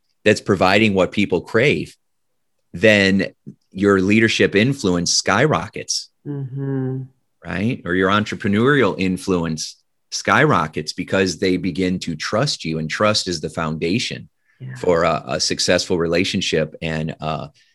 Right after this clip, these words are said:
Speaker 1: happy, productive workplace culture.
Speaker 2: Uh, this is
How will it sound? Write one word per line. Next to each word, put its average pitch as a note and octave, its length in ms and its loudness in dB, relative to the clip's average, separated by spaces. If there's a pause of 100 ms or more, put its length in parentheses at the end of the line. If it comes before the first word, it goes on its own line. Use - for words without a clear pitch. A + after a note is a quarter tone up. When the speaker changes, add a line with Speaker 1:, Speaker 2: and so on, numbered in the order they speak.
(120)
Speaker 1:
happy, F#2 340 0
productive F2 640 -2
workplace D#2 480 -2
culture. - 500 -4 (920)
Speaker 2:
Uh, E3+ 440 2 (140)
this G3+ 200 0
is G#3+ 160 -8